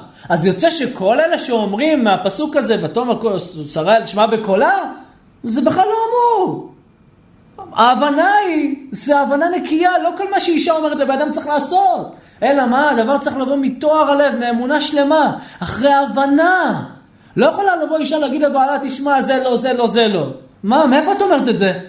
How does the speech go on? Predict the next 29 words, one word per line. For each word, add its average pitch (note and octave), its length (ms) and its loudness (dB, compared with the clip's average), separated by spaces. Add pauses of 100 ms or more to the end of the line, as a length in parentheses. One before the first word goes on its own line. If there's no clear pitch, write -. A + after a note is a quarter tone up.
(320)
את - 40 -4
אומרת B3 220 2
את D#4+ 60 -2
זה C#4 80 0
ממחשבה, G#3 640 0
מלב A3 220 2
נקי, C4 680 -2
מידיעה F#3+ 720 2
למה F4+ 260 -2
זה D#4 120 0
הולך E4 260 2
להיות? E4 340 0
מ-, G3 320 -4
ממחשבה F3+ 680 -2
למה, B3 340 0
מה A3 160 2
ההשלכות? A3+ 560 0 (260)
אם F3+ 200 2
כן, C#4 180 0
אני E3 140 -4
שומע B2+ 240 -8 (100)
לך. A2 140 -18 (480)
אם E4 180 4
זה D4 140 0
לב E4 220 2
נקי, D4 240 -6
אני C4 120 -2
שומע D#3 360 -6
לך. C3 160 -10